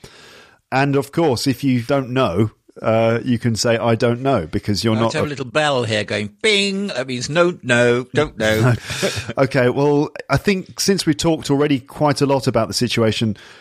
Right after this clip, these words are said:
Speaker 1: some of these questions may have been answered already.
Speaker 2: Well, I
Speaker 1: And
Speaker 2: can answer them nice and short.
Speaker 1: Okay, yeah, that would be good. It might help to clarify things. So the first, actually, three questions come from Hero on Twitter. And, uh, Hero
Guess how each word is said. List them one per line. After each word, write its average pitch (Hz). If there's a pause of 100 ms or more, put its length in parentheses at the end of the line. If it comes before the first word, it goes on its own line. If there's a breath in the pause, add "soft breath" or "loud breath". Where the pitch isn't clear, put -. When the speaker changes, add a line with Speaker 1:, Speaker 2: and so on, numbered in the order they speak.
(120)
Speaker 1:
some -
of 117
these 117
questions 110
may 110
have 107
been 110
answered 107
already. 101
Speaker 2:
Well, 113
I 117
Speaker 1:
And 107
Speaker 2:
can 107
answer 107
them 92 (120)
nice 92
and 101
short. -
Speaker 1:
Okay, 120 (160)
yeah, 113
that 117
would 113
be 110
good. 95
It 92
might 104
help 104
to 95
clarify 101
things. 92 (280 loud breath)
So 160
the 139
first, 185
actually, 139
three 180
questions 123
come 135
from 120
Hero 113
on 113
Twitter. 127 (800 loud breath)
And, 123
uh, 117
Hero 139